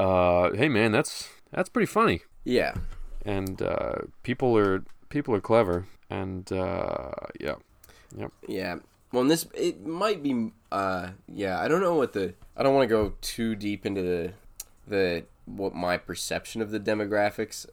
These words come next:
Speaker 2: of that are, because I don't wanna
Speaker 1: Mm-hmm.
Speaker 2: make, you know, broad assumptions about stuff, but, um, I will say broadly that sort of perception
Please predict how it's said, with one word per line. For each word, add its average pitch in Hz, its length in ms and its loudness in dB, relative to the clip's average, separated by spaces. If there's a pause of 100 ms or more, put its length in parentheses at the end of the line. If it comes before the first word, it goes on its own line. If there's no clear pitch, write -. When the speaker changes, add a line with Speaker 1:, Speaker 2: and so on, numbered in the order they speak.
Speaker 2:
of 101 420 -4 (100)
that 104 520 -2
are, 110 420 0 (140)
because 98 180 -10
I 90 60 -2
don't 92 120 0
wanna 90 120 0
Speaker 1:
Mm-hmm. 90 80 -2
Speaker 2:
make, 85 180 -6 (140)
you 92 100 -4
know, 80 160 -6 (320)
broad 98 240 6
assumptions 90 420 -4
about 80 200 -4
stuff, 87 260 -6
but, 104 320 0 (200)
um, 98 440 0 (560)
I 120 100 -8
will 131 280 2
say 113 260 0
broadly 98 1080 -2 (200)
that 92 640 -2 (220)
sort - 680 -4
of 90 300 -6
perception 87 1000 -10